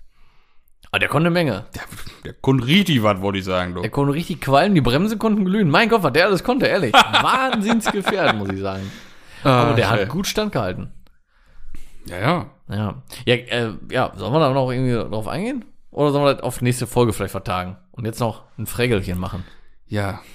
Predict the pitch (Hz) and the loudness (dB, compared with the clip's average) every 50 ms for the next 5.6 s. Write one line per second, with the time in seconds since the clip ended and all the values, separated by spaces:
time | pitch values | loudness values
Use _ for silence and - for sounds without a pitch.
0 | - - - 104 107 120 - 127 131 120 110 104 127 147 139 104 - - - - | -16 -10 -6 -6 -6 -4 -2 0 0 2 2 2 0 -2 -4 -6 -8 -6 -6 -4
1 | 76 69 69 - - - - - _ _ _ _ _ _ _ _ _ _ _ _ | -4 -4 -4 -6 -10 -12 -16 -20 _ _ _ _ _ _ _ _ _ _ _ _
2 | _ _ _ _ _ _ _ - 127 117 - 120 131 147 175 170 - - - - | _ _ _ _ _ _ _ -8 -6 -2 2 4 6 6 4 4 -2 -8 -18 -20
3 | _ _ 113 113 110 110 131 170 156 131 110 107 127 123 123 110 92 104 107 92 | _ _ -2 -2 0 0 0 2 2 2 2 2 0 0 0 0 0 -2 -2 -2
4 | 113 113 120 101 98 101 104 101 98 95 98 - - - _ _ _ _ _ _ | 0 0 0 0 0 0 0 -2 -2 -4 -4 -8 -14 -20 _ _ _ _ _ _
5 | _ _ - - - - - 101 101 101 90 95 | _ _ -14 -12 -12 -10 -10 -10 -10 -10 -12 -14